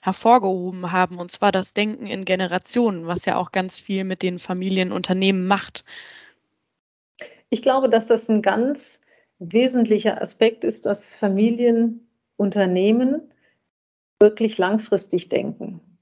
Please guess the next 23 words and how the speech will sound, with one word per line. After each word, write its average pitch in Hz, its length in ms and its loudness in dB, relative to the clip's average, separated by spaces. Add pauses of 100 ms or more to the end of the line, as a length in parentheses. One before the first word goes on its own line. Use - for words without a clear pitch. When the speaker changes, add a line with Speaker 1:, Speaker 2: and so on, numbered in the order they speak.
Speaker 2:
Ähm, 180 460 -2
das 185 120 -4
sieht 254 160 0
man 202 120 4
natürlich 220 480 2
auch 190 120 0
bei 202 80 6
der 196 120 8
Landwirtschaft. 190 800 0
<laughs> - 240 -6
Da 190 160 2
Speaker 1:
Mhm. 202 60 -2
Speaker 2:
muss 214 120 2
ich 214 100 -2
ja - 80 -4
besonders 202 500 2
langfristig 185 680 -2
denken. 208 400 2
Da 196 120 4
ist - 280 -2
Speaker 1:
Mhm. 196 80 -2
Speaker 2:
nicht 220 160 0
eine - 80 -14